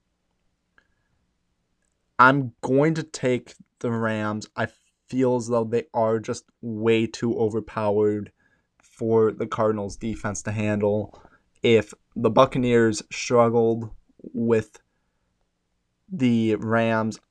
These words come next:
I think that the Cardinals definitely will. So I'm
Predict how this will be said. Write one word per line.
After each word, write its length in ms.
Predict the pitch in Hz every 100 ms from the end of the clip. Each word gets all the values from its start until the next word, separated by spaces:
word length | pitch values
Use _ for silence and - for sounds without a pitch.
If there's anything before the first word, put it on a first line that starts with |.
| _ _
I 120 | 117 110
think 280 | - 107
that 220 | - 110 -
the 340 | 110 107 95 - _ - - _ 254 - _ _ _ _ _ _
Cardinals 580 | - 120 110 104 101 90
definitely 460 | 95 113 - 110 104
will. 440 | 101 - - 135
So 440 | - - 113 104 104
I'm 540 | 117 110 107 107 107